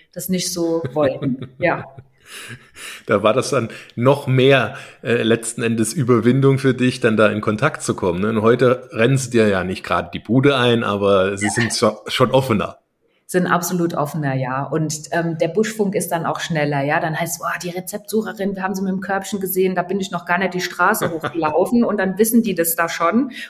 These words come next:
Speaker 1: und kommen einem entgegen. Und das ist einfach wunderbar, weil ich sehe, dass diese Sendung super gut ankommt und die Leute, das,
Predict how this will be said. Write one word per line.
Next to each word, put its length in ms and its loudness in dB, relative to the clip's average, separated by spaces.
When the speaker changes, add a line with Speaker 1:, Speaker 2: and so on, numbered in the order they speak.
Speaker 1:
und 160 -2
kommen 280 -2
einem 280 0
entgegen. 540 -8
Und 160 -4
das 140 -2
ist 160 -6
einfach 440 -4
wunderbar, 580 -2
weil 160 -2
ich 80 -6
sehe, 440 -8
dass 240 -4
diese 240 -6
Sendung 400 -2
super 320 -6
gut 240 -10
ankommt 540 -6
und 460 -8
die 100 -6
Leute, 500 0
das, 480 -8